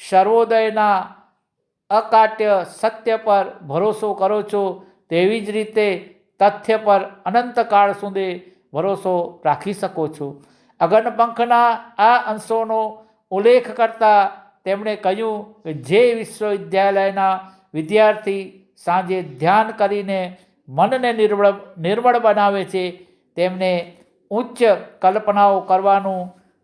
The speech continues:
શ્રેષ્ઠ વિચારોમાં નિમગ્ન થવાનું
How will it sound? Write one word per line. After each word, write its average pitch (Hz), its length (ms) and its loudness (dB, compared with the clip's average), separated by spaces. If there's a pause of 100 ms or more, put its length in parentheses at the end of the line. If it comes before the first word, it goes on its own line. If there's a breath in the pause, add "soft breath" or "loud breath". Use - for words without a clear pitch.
(140)
શ્રેષ્ઠ 226 440 0 (1160)
વિચારોમાં 202 1040 0
નિમગ્ન 214 520 -4 (640)
થવાનું 196 580 0